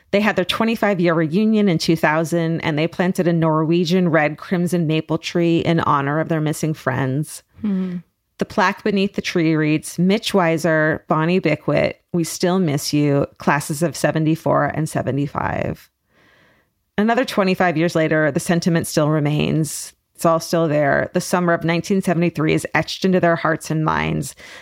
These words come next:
Speaker 1: as the summer all of their lives changed. Mitchell's old best friend, Stuart Carton, still operates a website. It's mitchell and bonnie dot com, and that's M I T C H E L and Bonnie, B O N N I E,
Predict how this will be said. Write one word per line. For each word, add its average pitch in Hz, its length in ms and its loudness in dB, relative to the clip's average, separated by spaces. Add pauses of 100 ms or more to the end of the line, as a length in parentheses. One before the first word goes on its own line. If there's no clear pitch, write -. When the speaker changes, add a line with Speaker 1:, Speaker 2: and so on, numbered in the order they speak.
(100)
Speaker 1:
as 170 160 -2
the 180 100 -2
summer 175 480 0
all 156 200 0
of - 80 -2
their 143 180 0
lives 127 340 -2
changed. - 680 -4 (800)
Mitchell's 254 500 2
old 202 240 2
best 180 320 0
friend, 170 500 0
Stuart - 440 0
Carton, 208 540 0
still 196 600 0
operates 160 460 -2
a 165 40 -2
website. - 640 -2
It's - 200 -4
mitchell 185 440 2
and 175 160 2
bonnie 156 520 0
dot 151 260 0
com, - 360 -2
and 165 80 -2
that's 160 200 -4
M 196 140 0
I 190 80 2
T 170 240 -2
C - 480 -4
H 160 320 0
E 165 180 2
L 147 400 2
and 156 320 -2
Bonnie, 143 340 0
B 151 220 -2
O - 60 -2
N 151 180 -2
N 156 120 -2
I 139 160 0
E, 139 340 -2